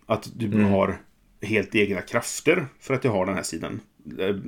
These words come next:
Speaker 1: eller den här fraktionen, vad det nu kan vara, va? Och där är ju praktexemplet,
Speaker 2: Mm.
Speaker 1: det är ju Cry Havoc,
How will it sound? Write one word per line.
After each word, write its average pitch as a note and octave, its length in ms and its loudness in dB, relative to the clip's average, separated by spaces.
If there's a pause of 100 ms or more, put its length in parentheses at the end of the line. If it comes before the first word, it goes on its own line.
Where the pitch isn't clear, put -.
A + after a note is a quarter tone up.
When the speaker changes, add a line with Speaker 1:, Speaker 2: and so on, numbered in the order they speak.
Speaker 1:
eller G2 160 0
den F#2+ 120 -2
här F#2 100 -4
fraktionen, F#2 500 -2
vad F#2 100 0
det F#2+ 60 -4
nu F#2 100 -4
kan G2 180 -8
vara, G2 180 -4
va? F#2+ 220 -4
Och - 360 -8
där C3 140 12
är C3+ 40 8
ju G#2+ 100 4
praktexemplet, G#2 500 0
Speaker 2:
Mm. F#2 40 2
Speaker 1:
det F2 60 4
är E2 40 2 (200)
ju G2+ 60 2
Cry F#2+ 100 -2
Havoc, F#2+ 220 0